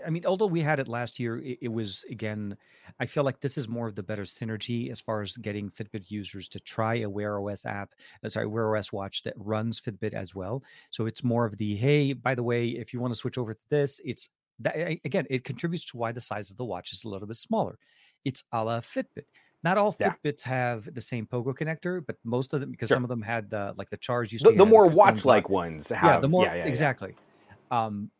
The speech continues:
Speaker 1: so for those, I think it's gonna definitely be very familiar. Fitbit's integration is super easy and super simple. It's inside of the Galaxy Watch app. Um, not everything announced is available. That's the, about the only thing that, that I was also kind of a little bit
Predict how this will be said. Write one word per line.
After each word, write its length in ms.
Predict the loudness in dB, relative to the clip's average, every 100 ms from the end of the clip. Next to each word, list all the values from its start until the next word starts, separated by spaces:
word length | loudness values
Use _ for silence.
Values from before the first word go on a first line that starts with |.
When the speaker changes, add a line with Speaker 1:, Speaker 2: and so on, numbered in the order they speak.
| _ _ -6
Speaker 1:
so 180 | -2
for 180 | -2 -2
those, 340 | 2 4 2 -2
I 60 | -4
think 220 | -4 -2
it's 160 | -4 -4
gonna 200 | -4 -4
definitely 280 | -6 -8
be 400 | -8 -6 -6 -8 -10
very 300 | -6 -4 -4
familiar. 600 | -6 -6 -4 -2 -4 -6 _ _ _ _ -4
Fitbit's 340 | -2 -2 -4
integration 560 | -2 -2 -2 -4 -4 -6
is 320 | -6 -6 -6
super 520 | -8 -6 -6 -4 -6
easy 360 | -4 -6 -6 -6
and 100 | -6
super 260 | -8 -8
simple. 320 | -6 -6 -6 -6
It's 200 | -6 -6
inside 360 | -4 -2 -2
of 40 | -4
the 60 |
Galaxy 460 | -6 -8 -8 -8 -10
Watch 300 | -10 -10 -10
app. 320 | -10 -10 -12 _ _ -20 _ _
Um, 360 | 0 0 -2 -8 _ _ _ -2
not 220 | 2 2 2
everything 460 | 0 2 0 2 0
announced 340 | 0 -2 -2
is 140 | -4 -4
available. 520 | -2 -2 0 -2 -2
That's 260 | -2 -2
the, 120 | -6 -8
about 260 | -6 -6
the 100 | -6
only 240 | -2 0 0
thing 160 | -2
that, 240 | -2 -2 -2
that 100 | -4
I 20 |
was 160 | -4 -6
also 200 | -8 -6
kind 160 | -6
of 60 | -4
a 40 |
little 220 | -4 -2
bit 180 | -2 -4